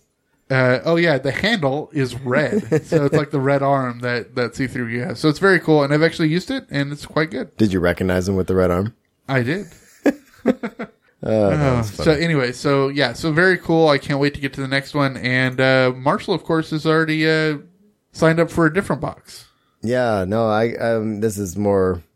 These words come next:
Speaker 2: merchandise for the next section, but I'll just throw it in there 'cause we're talking about boxes. Uh, I got the Deadpool one.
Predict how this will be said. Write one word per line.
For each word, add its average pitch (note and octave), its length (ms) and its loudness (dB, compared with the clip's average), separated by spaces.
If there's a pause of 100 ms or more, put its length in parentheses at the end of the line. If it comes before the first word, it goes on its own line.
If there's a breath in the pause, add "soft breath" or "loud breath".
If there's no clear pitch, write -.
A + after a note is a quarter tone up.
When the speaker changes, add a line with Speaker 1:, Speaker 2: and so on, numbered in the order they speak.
(140)
Speaker 2:
merchandise F#2+ 560 0
for G2+ 60 -4
the F#2+ 60 2
next G2 200 0
section, F#2+ 400 0
but F#2 120 4
I'll F#2 100 2
just F2 180 -8
throw F#2+ 140 2
it F2+ 60 0
in G2 100 2
there F#2+ 160 2
'cause E2+ 160 -6
we're F2 40 -8
talking F2+ 200 -4
about E2+ 120 -4
boxes. G2 440 0
Uh, G#2 160 -2
I G2+ 160 2
got A2 160 2
the - 80 -4
Deadpool F#2+ 320 0
one. E2 180 -6